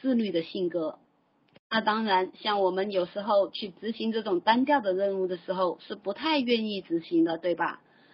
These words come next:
如果呢，我们必须做一件不得不做的事情的时候，我们说服自己的理由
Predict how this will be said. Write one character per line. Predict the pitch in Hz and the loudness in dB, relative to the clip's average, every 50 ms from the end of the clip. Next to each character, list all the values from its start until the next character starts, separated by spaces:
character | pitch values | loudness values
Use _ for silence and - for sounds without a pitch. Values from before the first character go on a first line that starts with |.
| _ _ _ | _ _ _
如 | - 254 320 359 | 4 6 6 8
果 | 320 311 294 | 8 8 6
呢， | 285 285 294 302 302 302 294 | 6 6 2 2 2 2 2
我 | 262 226 | 0 0
们 | 214 220 226 240 | 0 0 0 2
必 | - 294 277 269 | 4 4 4 4
须 | 269 - 277 269 | 4 2 -2 -2
做 | - - 277 262 | 0 2 2 2
一 | 262 240 | 2 0
件 | 226 - 277 247 226 - - _ | 0 2 0 0 0 -2 -4 _
不 | - 339 | -2 -2
得 | - - 170 185 | 0 0 0 0
不 | - - 185 | 0 -2 -4
做 | - 220 214 | -4 -4 -4
的 | 202 196 | -4 -4
事 | 180 - - 220 - | -6 -8 -10 -10 -8
情 | - 202 190 | -6 -2 -2
的 | 185 185 | 0 -2
时 | 185 - 175 180 | -2 -2 -4 -4
候， | 170 196 185 170 - _ - - - - - _ | 0 0 0 -2 -2 _ -20 -20 -20 -20 -20 _
我 | - 202 | -2 0
们 | 202 220 240 262 | 2 2 2 2
说 | - - 330 320 302 277 | 2 2 4 4 4 4
服 | - 220 220 220 | 2 -2 -6 -6
自 | - - 240 | -4 -4 -6
己 | 240 - 185 | -4 -4 0
的 | 180 185 180 | 2 2 4
理 | 185 180 175 170 | 4 4 2 2
由 | 175 175 170 180 - | 0 0 0 0 -2